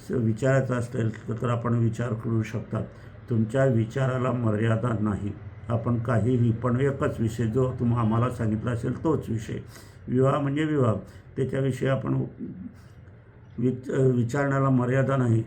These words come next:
काहीही विचारू शकतात. पण विचारणं आम्ही इतकं विस्तृत देतो की तुम्हाला विचारावंच लागत नाही. परिपूर्ण विवाहाचं मार्गदर्शन करण्याचा आम्ही प्रयत्न कर-, करत असतो. आम्ही शेवटी मानव आहोत, आम्ही ब्रह्मदेव नाही किंवा देव नाही.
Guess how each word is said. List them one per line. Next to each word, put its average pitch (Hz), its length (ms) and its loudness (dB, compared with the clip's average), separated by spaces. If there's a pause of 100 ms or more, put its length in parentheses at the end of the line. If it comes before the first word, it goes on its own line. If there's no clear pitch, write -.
(120)
काहीही 131 300 4
विचारू 120 340 0
शकतात. 117 360 -2
पण 123 180 -4
विचारणं 131 640 2
आम्ही 131 380 2
इतकं 135 260 -2
विस्तृत 131 440 0
देतो 117 340 0 (380)
की 131 60 -2
तुम्हाला 131 340 0
विचारावंच 131 580 -2
लागत 107 340 -4
नाही. 95 120 -2 (760)
परिपूर्ण 131 460 2 (220)
विवाहाचं 117 420 4
मार्गदर्शन 117 580 2 (360)
करण्याचा 110 380 2
आम्ही 117 160 2
प्रयत्न 113 440 0
कर-, 101 220 -2
करत 101 360 -2
असतो. - 260 -4 (680)
आम्ही 113 240 2
शेवटी 117 460 0 (640)
मानव 110 360 4
आहोत, 113 240 4 (460)
आम्ही 113 260 2
ब्रह्मदेव 110 540 0
नाही 107 360 -2 (480)
किंवा 113 160 4
देव 117 260 2
नाही. 113 340 0